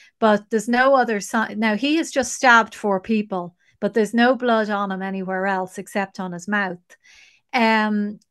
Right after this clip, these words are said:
some of the key witnesses, when they come back, and these key witnesses are the worst witnesses ever produced in any siop, because every time they open their mouths, <clears throat> they give a different story.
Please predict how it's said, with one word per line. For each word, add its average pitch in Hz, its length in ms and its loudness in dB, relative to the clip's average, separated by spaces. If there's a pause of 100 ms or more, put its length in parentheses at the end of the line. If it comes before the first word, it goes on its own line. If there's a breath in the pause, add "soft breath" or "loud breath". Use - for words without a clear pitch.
(360)
some 277 320 0
of 269 60 -2
the 269 80 -6
key 247 280 -4
witnesses, 208 720 -4
when 202 160 -2
they 196 140 -2
come 202 320 -4
back, 202 400 2 (720)
and 202 100 -4
these 233 240 2
key 240 240 -4
witnesses 208 600 -8
are 202 80 -6
the 190 120 -4
worst 202 380 -2
witnesses 190 560 -8 (120)
ever 196 300 -4
produced 190 560 -4
in 190 100 -4
any 185 260 -4
siop, 175 520 -4 (320 loud breath)
because 214 200 -4
every 254 220 0
time 240 300 0
they 220 160 0
open 220 320 -2
their 196 140 -6
mouths, 196 640 -4 (220)
<clears throat> - 0 -
they 220 380 0
give 226 240 2
a 226 60 -2
different 190 400 -8
story. 196 600 -2